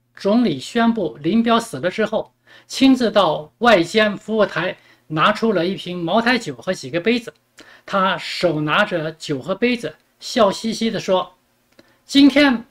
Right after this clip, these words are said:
我自己花钱请大家干一杯。”张春桥给每人斟了一杯酒，并说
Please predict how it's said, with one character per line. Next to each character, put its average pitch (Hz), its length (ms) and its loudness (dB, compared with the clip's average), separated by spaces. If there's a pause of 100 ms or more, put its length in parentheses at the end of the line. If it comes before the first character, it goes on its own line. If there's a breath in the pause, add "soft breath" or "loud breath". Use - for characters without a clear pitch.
我 196 240 4
自 254 340 0
己 170 300 -2
花 240 300 2
钱 208 420 0
请 175 260 -10
大 208 140 2
家 202 160 0
干 277 260 4
一 214 60 2
杯。” 170 200 -4 (1160)
张 226 180 0
春 226 120 2
桥 185 260 0
给 185 220 0
每 151 240 -4
人 180 280 -2
斟 233 200 0
了 180 80 -2
一 165 80 -4
杯 233 180 0
酒， 226 160 -10 (300)
并 208 160 -4
说 185 380 -4